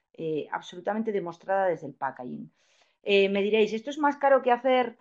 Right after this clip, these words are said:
eh, la inserción de el nombre del medicamento aquí?". No, es exactamente igual, cuesta lo mismo. Si os dais cuenta,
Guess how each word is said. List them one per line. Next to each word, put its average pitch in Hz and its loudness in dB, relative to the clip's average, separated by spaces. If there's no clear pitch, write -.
eh, 226 0
la 226 0
inserción 233 2
de 220 2
el 226 -2
nombre 233 2
del 220 2
medicamento 220 2
aquí?". 214 4
No, 190 -10
es - -18
exactamente 196 -10
igual, 160 0
cuesta 226 -4
lo 185 -4
mismo. 185 -8
Si 185 -4
os 175 0
dais 208 0
cuenta, 240 0